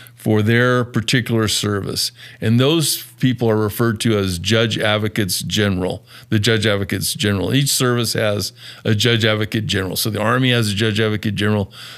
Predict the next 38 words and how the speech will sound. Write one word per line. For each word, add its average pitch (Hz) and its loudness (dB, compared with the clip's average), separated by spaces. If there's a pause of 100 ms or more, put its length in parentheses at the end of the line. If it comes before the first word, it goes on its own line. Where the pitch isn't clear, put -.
the - -2
Navy, 113 4
Marine 110 2
Corps, 113 0
et 107 -4
cetera. 110 0 (300)
I'm 131 2
not 160 2
exactly 127 0
certain 131 -2
how 107 0
the 101 -2
<laughs> - -4
Space - 0
Force 113 -4
is 101 -2
working 113 -2
right 101 -4
now. 101 -2 (280)
My 131 2
understanding 120 2
is 101 0
the 98 0
Air 113 2
Force 104 -2
is 101 -4
providing 98 0 (300)
the 101 0
legal 110 2
support 104 -2
to 104 0
the 98 -4
Space 107 0
Force 104 -4
right 104 -2
now, 104 0
but 95 -2
that's, 107 0